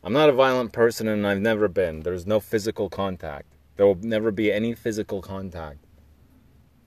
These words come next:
I'm a pacifist. I've said this.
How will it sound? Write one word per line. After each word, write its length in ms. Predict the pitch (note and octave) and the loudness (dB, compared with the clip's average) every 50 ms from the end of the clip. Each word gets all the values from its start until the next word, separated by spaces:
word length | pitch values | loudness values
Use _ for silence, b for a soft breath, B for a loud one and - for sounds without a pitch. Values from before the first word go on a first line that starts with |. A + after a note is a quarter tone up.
| _ _ _ _ _ _ _ _ _ - - | _ _ _ _ _ _ _ _ _ -20 -12
I'm 80 | G#2 G#2 | -8 -8
a 80 | G2 | -8
pacifist. 800 | E2+ - A#2 A#2 A#2+ B2 - C#3+ - - D3+ D#3+ F3 - - - _ _ - | -6 -4 -2 0 0 0 0 0 4 6 6 6 6 4 0 -14 _ _ -6
I've 180 | - F#2 F2+ - | -2 -2 -2 2
said 260 | - - F3+ F#3+ B2 | 6 6 6 6 6
this. 420 | G2 E2+ E2 F2+ G#2 - - - | 4 0 0 0 -2 -4 -8 -16